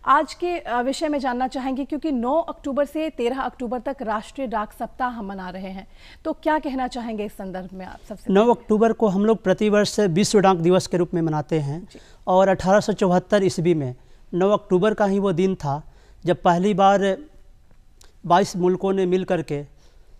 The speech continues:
Speaker 2: स्विट्जरलैंड के बर्न में एक बैठक की थी, एक सम्मेलन हुआ था वहाँ पर। और उसके बाद उन्नीस सौ उनहत्तर ईस्वी में टोक्यो में एक कॉन्फ्रेंस हुआ था जिसमें यह निर्णय लिया गया कि नौ अक्टूबर को हम प्रतिवर्ष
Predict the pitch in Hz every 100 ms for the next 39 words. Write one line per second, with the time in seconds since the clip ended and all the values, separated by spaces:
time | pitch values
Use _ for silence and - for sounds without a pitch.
0 | - - - - - - - - 175 165
1 | 196 185 180 175 190 165 185 175 170 190
2 | - _ _ _ - 214 - 190 185 175
3 | - 262 190 175 175 202 202 190 - 196
4 | - 175 175 180 196 160 180 190 180 165
5 | 156 - 214 233 - - _ 190 190 -
6 | - 214 202 208 180 202 214 196 202 202
7 | - 208 190 180 - 208 - 160 160 135
8 | - 165 180 208 214 208 175 170 175 190
9 | 185 170 160 143 147 - - _ - -
10 | 147 175 190 233 226 202 202 214 202 190
11 | 202 196 202 196 202 208 202 - - -
12 | 214 196 208 - 185 196 202 214 185 190
13 | 180 170 208 196 214